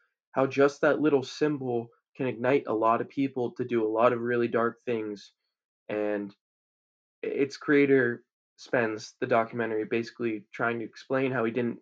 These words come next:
intend for any of this to happen. This, this documentary, it's an important documentary to watch, especially today. And I thought it was well done.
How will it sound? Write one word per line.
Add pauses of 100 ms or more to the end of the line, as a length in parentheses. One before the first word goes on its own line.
intend
for
any
of
this
to
happen. (640)
This,
this
documentary, (180)
it's
an
important
documentary
to
watch,
especially (420)
today. (400)
And
I
thought
it
was
well
done.